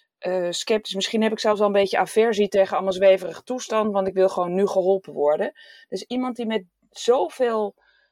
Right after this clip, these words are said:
ehm, ik, ja, de hulpvraag is duidelijk. Ik, ik wil geholpen worden. Freek, jij kan mij met die reattach heel goed helpen. Maar ik zit deep down, onbewust wel met heel veel weerstand. Maakt dat voor jou uit?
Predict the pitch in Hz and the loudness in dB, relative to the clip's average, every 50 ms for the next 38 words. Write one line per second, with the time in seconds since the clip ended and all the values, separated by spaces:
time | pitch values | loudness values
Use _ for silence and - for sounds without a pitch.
0 | _ _ _ - - 196 190 185 175 175 170 170 - _ _ _ _ - - - | _ _ _ -20 -16 -14 -14 -14 -14 -16 -20 -20 -20 _ _ _ _ -12 -12 -10
1 | _ - - - 226 208 165 165 170 170 208 285 359 359 - - 226 202 190 - | _ -14 -8 -2 -2 -2 -2 -2 -2 0 0 0 0 -2 -4 -4 -2 -2 -2 -4
2 | 143 175 196 208 233 277 277 262 277 339 392 381 - - - 240 220 202 202 - | -2 0 0 2 2 2 2 2 0 -2 -2 -4 -8 -6 -4 -4 -4 -2 -2 -2
3 | 233 208 185 202 214 196 190 - - 175 190 220 240 226 226 202 196 196 202 202 | -2 0 2 2 2 2 2 2 2 2 2 2 2 0 -2 -2 0 0 0 0
4 | 196 196 - - 202 202 202 190 - - 190 185 185 - - 170 175 165 165 165 | 0 -2 -6 -6 -4 -2 -2 0 0 0 -2 -2 -2 -4 -6 -8 -6 -6 -6 -6
5 | 160 156 - 175 160 165 180 175 160 156 - 170 160 156 - - 156 151 147 - | -8 -8 -8 -6 -4 -2 0 0 -2 -2 -2 -4 -4 -4 -4 -6 -6 -6 -8 -8
6 | 156 147 165 165 175 202 233 226 247 226 214 202 - - - - - 262 - 185 | -10 -8 -2 0 2 2 2 0 -2 -4 -4 -4 -4 -4 -4 -2 0 -2 -2 -2
7 | 165 - 202 226 233 - 165 185 190 196 202 214 247 220 - 208 233 233 226 220 | -2 -4 -2 -2 -2 -2 2 2 2 4 2 0 -2 -2 -2 -2 -2 -2 -2 -2
8 | 202 208 202 - - 202 208 214 202 196 185 - 196 190 - 190 180 165 170 202 | -2 -2 -2 -2 0 0 0 0 0 -2 -2 0 -2 -2 0 -2 -4 -2 0 0
9 | 202 180 160 - - - 131 160 220 277 - _ - - - - - - - _ | 2 0 0 -2 -4 -6 -4 -6 -6 -6 -10 _ -20 -20 -20 -20 -20 -20 -20 _
10 | - 190 214 240 254 - - 233 226 - - 208 208 202 202 190 175 - - 202 | -8 -6 -4 -4 -4 -4 -6 -6 -6 -6 -4 -2 -2 0 0 0 0 0 0 2
11 | 175 151 139 - - - | 2 2 0 -2 -6 -20